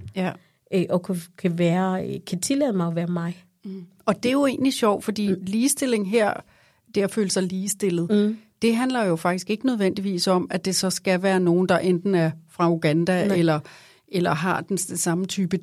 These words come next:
Speaker 1: job. Eller for mig er det nok noget med det der med, at der ikke er, er fordomme, og at,
Speaker 2: Mm.
Speaker 1: at folk ikke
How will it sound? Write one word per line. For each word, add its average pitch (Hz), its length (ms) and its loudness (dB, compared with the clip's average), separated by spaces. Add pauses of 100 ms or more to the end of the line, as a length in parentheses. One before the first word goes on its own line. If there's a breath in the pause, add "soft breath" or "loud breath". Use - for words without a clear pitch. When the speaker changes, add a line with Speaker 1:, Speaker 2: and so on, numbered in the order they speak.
Speaker 1:
job. 160 380 -2
Eller 160 300 0 (440 soft breath)
for 220 120 -2
mig 208 360 0
er 220 80 0
det 208 160 -4
nok 196 200 -4
noget 208 200 0
med 202 120 0
det 208 160 -4
der 196 160 2
med, 196 320 0
at - 180 -6
der 180 160 0 (160)
ikke 208 220 -2
er, 196 60 -2 (200)
er 190 60 -2
fordomme, 208 800 0
og 190 280 4
at, 180 100 2
Speaker 2:
Mm. 170 140 0
Speaker 1:
at 170 140 -2 (100)
folk 214 280 0
ikke 220 340 -2